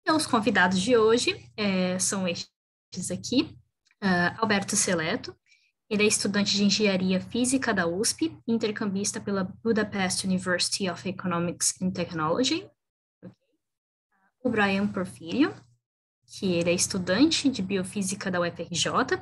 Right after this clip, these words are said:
e agora é intercambista pela Universidade de Debrecen, também na Hungria.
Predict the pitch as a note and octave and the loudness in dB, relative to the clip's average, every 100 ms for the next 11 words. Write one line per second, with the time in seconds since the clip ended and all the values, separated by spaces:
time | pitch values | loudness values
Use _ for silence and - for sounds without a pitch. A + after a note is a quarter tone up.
0 | - G#3 F#3 F#3 F#3+ F#3 F#3+ F#3 F#3 F3 | -4 0 2 2 2 2 0 -4 -4 -2
1 | F#3+ - F#3+ F#3 F3 F#3 - - E3+ E3 | -2 -4 -2 -2 -2 -4 -6 -4 -6 -6
2 | E3+ D#3+ D#3 F#3+ B3+ - F4+ G#4+ _ _ | -6 -2 -2 -2 -2 -2 -4 -6 _ _
3 | - D#3 D#3 D3 D3 C#3+ G#3 | -12 -4 -2 0 -2 -2 0